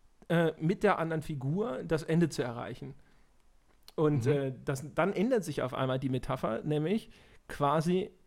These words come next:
Speaker 1: wie schwer es ist. Und das, äh, am Schluss, wenn man diesen Berg erklimmt, dann kommt so ein Schneesturm, man kommt kaum vorwärts und dann kommen auf einmal lauter Hindernisse, die einen rausschubsen. Es wird immer schwieriger, zu zweit vorwärts zu kommen.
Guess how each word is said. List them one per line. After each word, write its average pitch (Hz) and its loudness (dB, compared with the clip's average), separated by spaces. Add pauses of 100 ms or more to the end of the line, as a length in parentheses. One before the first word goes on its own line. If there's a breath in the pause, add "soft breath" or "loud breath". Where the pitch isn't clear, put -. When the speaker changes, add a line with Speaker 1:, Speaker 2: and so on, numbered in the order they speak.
Speaker 1:
wie 139 0
schwer 135 0
es 127 -2
ist. 120 -4
Und 135 -2
das, 143 0
äh, 151 2
am 147 0
Schluss, 190 -2
wenn 165 4
man 151 4
diesen 135 2
Berg 165 4
erklimmt, 131 -2
dann 110 0
kommt 135 2
so 135 0
ein 120 2
Schneesturm, 156 6
man 131 0
kommt 135 4
kaum 127 2
vorwärts 160 8
und 131 0
dann 135 2
kommen 160 4
auf 139 4
einmal 143 2
lauter 175 4
Hindernisse, 165 6
die 143 4
einen 135 4
rausschubsen. 143 2
Es 131 -2
wird 156 4
immer 226 8
schwieriger, 190 2 (400 loud breath)
zu - 6
zweit 190 4
vorwärts 202 2
zu 147 0
kommen. 123 -2